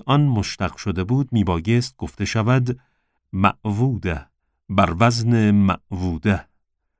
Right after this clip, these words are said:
و از رسول خدا دربارهٔ عزل پرسش نمودند، فقال: "ذاک الوعد الخفی." حضرت فرمود:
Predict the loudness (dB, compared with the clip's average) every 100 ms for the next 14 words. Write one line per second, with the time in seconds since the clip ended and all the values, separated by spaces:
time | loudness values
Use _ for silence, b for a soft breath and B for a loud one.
0 | _ _ _ _ 4 4 6 2 2 0
1 | 0 2 2 2 2 2 2 0 0 2
2 | 0 -2 -2 0 2 0 -2 -4 -10 _
3 | -4 -4 0 -2 -2 -4 -4 -4 -6 -6
4 | -10 -16 _ _ -4 -2 2 2 2 0
5 | -6 _ _ _ _ _ -6 0 2 2
6 | 0 -2 0 0 -2 -4 -4 -6 -4 -2
7 | -4 -6 -10 -8 -10 -10 _ _ _ _
8 | _ _ _ -2 0 0 -2 -2 -2 0
9 | 0 0 -2